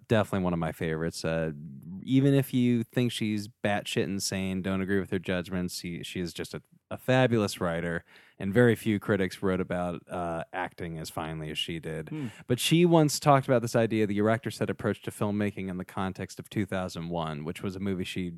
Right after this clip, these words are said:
Speaker 1: very much disapproved of. And, uh, she basically said, you know, uh, it's, I'm gonna butcher the quote, but she said, you know, "It's as if Kubrick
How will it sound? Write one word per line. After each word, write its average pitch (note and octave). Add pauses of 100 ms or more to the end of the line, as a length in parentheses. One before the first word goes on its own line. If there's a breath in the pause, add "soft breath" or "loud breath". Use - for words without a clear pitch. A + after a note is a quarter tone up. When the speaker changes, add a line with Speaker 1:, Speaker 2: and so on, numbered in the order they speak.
(140)
Speaker 1:
very A2
much F#2+
disapproved F2
of. A#1 (500 loud breath)
And, A2
uh, G2+
she -
basically A#2+
said, G#2+
you G2+
know, F#2
uh, F2+
it's, - (760 loud breath)
I'm A#2
gonna C#3
butcher B2
the A#2
quote, G#2+
but G#2
she G2+
said, G#2
you G2+
know, D2+
"It's -
as G#2
if G#2+
Kubrick A#2+